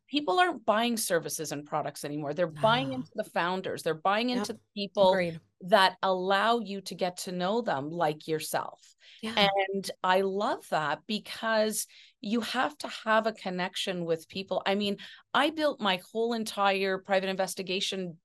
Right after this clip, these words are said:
Speaker 1: bill-, uh, uh, corporation. <laughs> Sorry, I was gonna say agency and then foundation, and then I lost all words for a moment. But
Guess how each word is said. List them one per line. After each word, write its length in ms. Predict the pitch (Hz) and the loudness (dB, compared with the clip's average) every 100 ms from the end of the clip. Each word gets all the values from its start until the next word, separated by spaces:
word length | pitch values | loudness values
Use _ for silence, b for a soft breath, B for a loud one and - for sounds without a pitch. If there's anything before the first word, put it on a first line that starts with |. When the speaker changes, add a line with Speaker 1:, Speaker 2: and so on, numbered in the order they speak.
| - | 0
Speaker 1:
bill-, 240 | 185 220 185 | 2 2 4
uh, 280 | 156 151 131 _ - _ _ _ _ _ _ _ - | 4 4 0 _ -10 _ _ _ _ _ _ _ 2
uh, 140 | 185 160 | 2 4
corporation. 960 | 233 - 214 233 285 - 185 240 226 _ - | 0 0 2 2 4 4 4 4 0 _ -20
<laughs> 160 | - | -8
Sorry, 160 | - 202 | 2 2
I 20 | |
was 80 | 196 | 4
gonna 100 | 208 | 2
say 200 | 208 - | 2 4
agency 520 | 196 196 208 208 202 | 4 2 -2 -2 0
and 100 | 190 185 | 2 2
then 120 | 180 | 0
foundation, 640 | 190 175 180 180 - 180 | 0 2 2 0 0 0
and 140 | 175 165 | 0 0
then 200 | 165 151 | 0 0
I 140 | 165 | 2
lost 320 | 170 165 - | 4 2 4
all 180 | 170 165 | 4 4
words 240 | 170 165 | 4 2
for 140 | - 175 | -2 -2
a 40 | |
moment. 320 | 165 160 156 | -2 -2 2
But 140 | 359 | 4